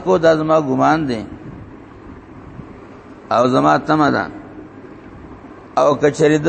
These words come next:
ظلم کو، نو فلا عالم الغیب،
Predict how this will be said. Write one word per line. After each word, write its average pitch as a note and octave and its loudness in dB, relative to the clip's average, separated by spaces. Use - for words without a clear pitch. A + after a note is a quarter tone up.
ظلم D#3 2
کو، F#2 -4
نو B2 -2
فلا D3+ 4
عالم C#3+ 2
الغیب، B2 0